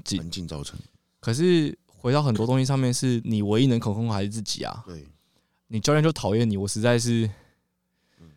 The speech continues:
Speaker 1: 你教练就讨厌你，就是被教练冰，然后你，你因为这样很痛苦，觉得很干。
Speaker 2: 嗯。
Speaker 1: 我很难，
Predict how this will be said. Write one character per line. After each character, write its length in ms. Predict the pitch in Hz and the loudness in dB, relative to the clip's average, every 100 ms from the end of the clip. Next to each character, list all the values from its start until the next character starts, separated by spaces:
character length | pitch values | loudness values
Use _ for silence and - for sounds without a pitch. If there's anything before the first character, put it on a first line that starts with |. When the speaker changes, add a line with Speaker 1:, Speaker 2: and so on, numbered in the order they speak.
| _ - | _ -4
Speaker 1:
你 100 | 135 | 6
教 100 | 220 | 8
练 140 | 233 | 8
就 60 | - | 6
讨 120 | 151 | 4
厌 140 | 180 | 4
你， 60 | 147 | 2
就 100 | 147 | 0
是 60 | |
被 120 | 160 175 | 2 4
教 140 | 160 | 4
练 160 | 151 143 | 2 0
冰， 320 | - 120 123 127 _ _ _ _ - | 4 4 4 -6 _ _ _ _ -6
然 40 | - | 4
后 100 | 202 | 6
你， 160 | 202 165 | 6 4
你 120 | 147 | 4
因 100 | 190 | 6
为 140 | 220 | 8
这 60 | 214 | 8
样 60 | |
很 160 | 185 135 | 6 4
痛 180 | 160 190 | 6 6
苦， 140 | 151 | 6
觉 160 | 127 127 | 4 4
得 240 | 131 131 - | 4 2 -4
很 200 | - - 98 - | -12 -10 -8 -2
干。 200 | 131 107 - - | -2 -2 -14 -20
Speaker 2:
嗯。 80 | 107 82 _ _ - | -20 -20 _ _ -4
Speaker 1:
我 100 | 151 | 2
很 200 | 170 135 | 4 4
难， 200 | 110 | 0